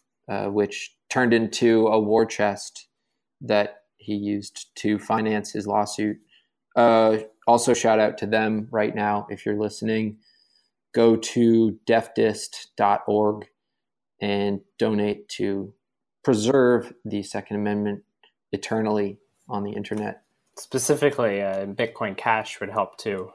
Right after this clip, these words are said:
Speaker 2: Um, Roger Ver is, is offering to match, uh, one-to-one donations. So if you have any B, B Cash, sorry, Bitcoin Cash, um, donate it, and, and you can, you can double your
Speaker 1: Yeah, this is,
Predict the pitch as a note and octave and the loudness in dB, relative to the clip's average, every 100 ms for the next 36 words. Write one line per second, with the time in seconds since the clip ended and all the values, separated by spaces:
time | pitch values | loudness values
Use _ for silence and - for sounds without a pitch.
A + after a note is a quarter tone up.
0 | - G2+ F#2 G2 G2 G2 G2+ G2+ G2 G2 | -12 -12 -10 -6 -6 -4 -6 -4 -4 -6
1 | G#2 - B2+ G#2+ G#2 G2 G#2 F#2 - G#2+ | -8 -8 -8 -2 0 0 -4 -6 -8 -6
2 | G2 G2+ G2 - - - - G#2 F2 D#2 | -4 -6 -6 -12 -14 -12 -8 -6 -4 -6
3 | - - - B2 A2+ A2+ G#2 G#2 G2 G2 | -10 -8 -2 -2 0 -2 -2 -4 -6 -8
4 | - G#2 G2+ - - - - _ _ - | -10 -14 -12 -8 -6 -6 -10 _ _ -12
5 | A#2 A2+ G#2 G#2+ G#2+ G2 _ - A#2+ A2+ | -4 -2 -2 -4 -10 -12 _ -14 -6 -6
6 | G#2+ G#2 F#2+ - - - A2 G2 B2+ - | -4 -6 -6 -14 -14 -2 0 0 -2 -2
7 | A2 G2+ - G#2 G2 - - - - - | -4 -6 -6 -6 -8 -14 -18 -20 -20 -20
8 | - - G2+ G2 F#2+ F2+ F2+ _ _ _ | -12 -8 -6 -6 -8 -12 -16 _ _ _
9 | _ _ C#3 B2+ A#2 G#2 G2+ F#2 E2+ G2+ | _ _ 0 4 4 2 -2 -6 -8 -8
10 | - A#2 A2 G#2+ G2+ F#2 B2+ A#2 A2 A2+ | -4 -2 -2 -4 -8 -8 -8 -6 -4 -4
11 | G#2 G#2+ G2+ _ G2 F#2+ F#2 G2+ _ _ | -4 -6 -14 _ -16 -12 -12 -14 _ _
12 | _ _ _ _ A2+ G2 G2+ G2+ B2 F3 | _ _ _ _ -6 -6 -4 -2 0 0